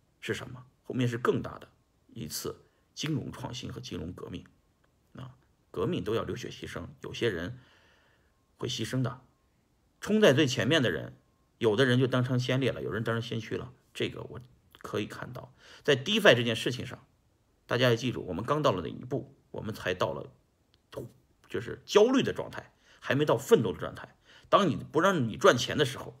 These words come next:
你就会愤怒。最后，大家都会从去中心化交，都会从中心化交易所把币提出来，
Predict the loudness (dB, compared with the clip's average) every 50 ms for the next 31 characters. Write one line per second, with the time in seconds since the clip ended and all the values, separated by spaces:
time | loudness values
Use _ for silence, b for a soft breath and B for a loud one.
0 | _ _ _ -12 -8 -6 -6 -4 -6 -6 -2 -4 -4 -4 -4 -10 -12 B B B
1 | B B B B B B B B B B _ _ _ _ 10 10 10 10 8 6
2 | 4 4 2 -6 -20 _ _ _ _ _ _ -4 -2 0 0 -2 0 2 2 2
3 | 4 4 2 0 0 -2 -8 -10 -10 -12 -14 -16 _ _ _ -18 -6 -4 -4 -2
4 | -2 -2 -4 -2 -4 -4 -2 -2 -4 -6 -6 -10 _ _ _ _ _ _ _ 4
5 | 4 6 8 8 8 8 8 0 -6 -2 2 2 4 6 6 4 4 2 2 0
6 | -2 -2 -6 -10 -12 -12 -8 _ -8 -6 -6 -8 -8 -8 -8 -10 -12 -8 -8 -10
7 | -10 -10